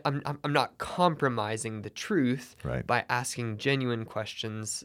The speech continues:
Speaker 1: ab-, about this huge part of their life where they, they grew, uh, ab-, abundantly, and they, they learned so much more about themselves and their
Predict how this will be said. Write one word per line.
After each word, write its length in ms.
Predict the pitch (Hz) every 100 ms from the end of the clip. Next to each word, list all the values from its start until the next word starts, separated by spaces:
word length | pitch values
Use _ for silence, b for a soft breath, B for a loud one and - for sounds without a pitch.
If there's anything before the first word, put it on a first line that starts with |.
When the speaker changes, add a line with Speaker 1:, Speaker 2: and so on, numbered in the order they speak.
| -
Speaker 1:
ab-, 160 | 131 123
about 320 | 123 107 113
this 140 | - 110
huge 480 | - - 240 123 -
part 180 | 156
of 80 | 135
their 140 | 117 113
life 400 | 110 143 117 -
where 100 | 120
they, 180 | 120 117 b b b
they 100 | 117
grew, 640 | 123 127 165 202 151 131 131 - _ -
uh, 140 | 117 78 87
ab-, 300 | 139 123 -
abundantly, 680 | 143 123 175 156 127 120 120
and 100 | 127
they, 220 | 131 127
they 180 | 123 131
learned 460 | 127 180 180 147
so 160 | - 185
much 240 | 160 -
more 140 | 160 156
about 260 | 131 123
themselves 600 | 131 120 - 151 143 131
and 140 | 127 120
their 180 | 113